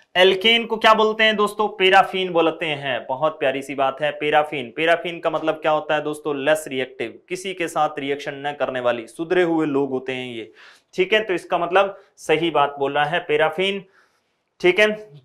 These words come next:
एल्केन को पैराफिन बोलते हैं, एल्कीन को ओलिफिन बोलते हैं, ठीक है। और फिर अगर अपन बात करें तो क्या दे रखा है, सेकंड नंबर की बात करें, सेकंड ऑप्शन देखिए, it is found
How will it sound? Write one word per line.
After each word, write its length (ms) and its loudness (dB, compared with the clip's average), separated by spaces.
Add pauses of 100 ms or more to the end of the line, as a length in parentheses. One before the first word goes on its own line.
(140)
एल्केन 400 2
को 120 -2
पैराफिन 460 4
बोलते 300 2
हैं, 280 2
एल्कीन 480 2
को 140 4
ओलिफिन 500 4
बोलते 320 2
हैं, 300 -8
ठीक 220 0
है। 240 -2 (400)
और 420 10
फिर 240 6
अगर 180 4
अपन 160 0
बात 240 6
करें 200 2
तो 100 -4
क्या 140 2
दे 100 0
रखा 240 0
है, 100 0
सेकंड 380 0
नंबर 280 4 (260)
की 80 0
बात 280 4
करें, 200 2
सेकंड 280 -2
ऑप्शन 300 -4
देखिए, 420 0
it 100 -2
is 200 -4
found 360 -4